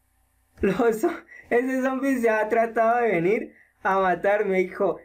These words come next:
Ese está por ahí cerquita. Vamos a bajárnoslo, vamos a bajárnoslo.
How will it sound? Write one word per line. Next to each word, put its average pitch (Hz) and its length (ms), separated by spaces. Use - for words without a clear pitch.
Ese 196 240
está 226 200
por 208 120
ahí 180 120
cerquita. 220 600
Vamos 320 400
a 269 80
bajárnoslo, 196 560
vamos 247 340
a 233 60
bajárnoslo. 156 640